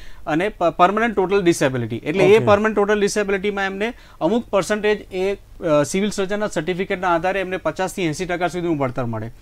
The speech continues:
Speaker 1: અને ત્રીજા સંદર્ભમાં જેમ કે કોઈનો અકસ્માત,
Speaker 2: ટેમ્પરરી.
Speaker 1: હા, ટેમ્પરરી ટોટલ
Speaker 2: કે જે
Speaker 1: ડિસેબલમેન્ટ.
Speaker 2: અત્યારે, અત્યારે કદાચ લકવા થઈ ગયો છે, પણ એ પાછો મટી પણ જશે, એવી પણ એક ડૉક્ટરો શક્યતા બતાવે અને મટી પણ જતો હોય, તો આમાં શું થાય?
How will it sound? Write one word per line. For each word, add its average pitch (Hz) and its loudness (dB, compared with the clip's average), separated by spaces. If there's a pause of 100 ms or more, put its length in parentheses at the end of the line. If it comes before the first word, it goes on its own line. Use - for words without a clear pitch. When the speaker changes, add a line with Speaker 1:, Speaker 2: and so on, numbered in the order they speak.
(340)
Speaker 1:
અને 160 2
ત્રીજા 208 4
સંદર્ભમાં 202 -2
જેમ 196 -2
કે 196 -2
કોઈનો 180 0
અકસ્માત, 165 2
Speaker 2:
ટેમ્પરરી. 123 0 (220)
Speaker 1:
હા, 135 0 (380)
ટેમ્પરરી 180 2
ટોટલ 165 2
Speaker 2:
કે - 2
જે 156 2
Speaker 1:
ડિસેબલમેન્ટ. 190 0
Speaker 2:
અત્યારે, 202 4
અત્યારે 202 0
કદાચ 196 0
લકવા 190 0
થઈ 240 -2
ગયો 196 2
છે, 147 -2
પણ 190 -6
એ 214 -2
પાછો 202 -2
મટી 226 -4
પણ 175 -2
જશે, 120 -4
એવી 180 0
પણ 214 -4
એક 196 -4
ડૉક્ટરો 185 -2
શક્યતા 151 -4
બતાવે 131 -2
અને 175 -4
મટી 208 -4
પણ 175 -4
જતો 127 -4
હોય, 123 -4
તો 175 -4
આમાં 196 -2
શું 143 -4
થાય? 101 -6